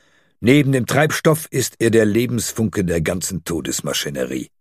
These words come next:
Es ist, als belebe er Frankensteins Monster.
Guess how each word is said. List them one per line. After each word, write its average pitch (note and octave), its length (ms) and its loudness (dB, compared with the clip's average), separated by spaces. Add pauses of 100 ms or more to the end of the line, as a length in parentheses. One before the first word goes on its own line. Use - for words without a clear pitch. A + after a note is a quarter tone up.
(1600)
Es F3+ 120 0
ist, - 400 -2 (500)
als E2+ 240 0
belebe G#2+ 440 4
er F#2+ 180 4
Frankensteins F#2+ 840 -2
Monster. - 460 -8